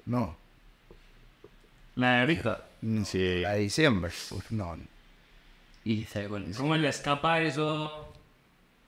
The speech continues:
Speaker 2: Es que es lo que vos decís, ese, ese último minuto.
Speaker 1: Ah, el que empata en el último minuto es campeón fijo a penaltis.
Speaker 2: Ah,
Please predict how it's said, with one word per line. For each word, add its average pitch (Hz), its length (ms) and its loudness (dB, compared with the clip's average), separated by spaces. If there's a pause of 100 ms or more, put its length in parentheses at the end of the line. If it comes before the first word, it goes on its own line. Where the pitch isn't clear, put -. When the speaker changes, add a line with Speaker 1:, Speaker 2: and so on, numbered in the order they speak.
(640)
Speaker 2:
Es - 80 -14
que 185 240 4
es 156 100 2
lo 180 120 4
que 156 80 0
vos 139 120 4
decís, 156 500 0
ese, 180 340 2
ese 190 640 0
último 185 500 4
minuto. 139 580 0 (540)
Speaker 1:
Ah, 135 120 2
el 147 120 2
que 135 100 0
empata 123 360 2
en 147 60 4
el 127 60 2
último 135 300 2
minuto 127 300 2
es 143 100 0
campeón 117 460 2
fijo 135 220 2
a - 60 0
penaltis. 104 720 -2
Speaker 2:
Ah, - 40 -20